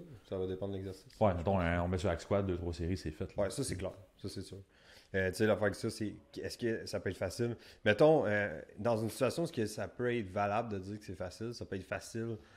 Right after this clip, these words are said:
Speaker 1: euh, de récupération, par
Speaker 2: Ouais.
Speaker 1: contre. Exemple, un exercice, un, un entraînement qui est plus métabolique, euh, tout ça qui est moins drainant sur le système nerveux, c'est plus facile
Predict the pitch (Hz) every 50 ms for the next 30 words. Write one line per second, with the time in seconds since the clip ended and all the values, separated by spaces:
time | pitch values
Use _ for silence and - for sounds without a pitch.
0 | - - _ - 101 98 98 95 95 95 90 98 98 98 95 95 90 - - 98
1 | 92 90 87 87 - - 117 120 104 95 87 _ _ - 98 95 - - 98 95
2 | 95 98 - - _ _ - 104 98 87 - 92 90 90 90 87 87 92 87 -
3 | - 92 90 95 92 85 73 90 87 87 87 85 87 87 - 87 90 92 87 95
4 | 87 - - 98 92 82 90 87 90 87 90 101 110 117 113 - - - - -
5 | - _ - 92 - - 98 - - 127 123 - 98 92 92 98 110 135 165 175
6 | 147 110 98 92 90 98 95 98 95 98 117 127 127 - 101 - - - - 98
7 | 95 95 90 87 85 95 117 131 - - 92 - - 90 - - - 78 82 -
8 | - - - 101 101 101 98 101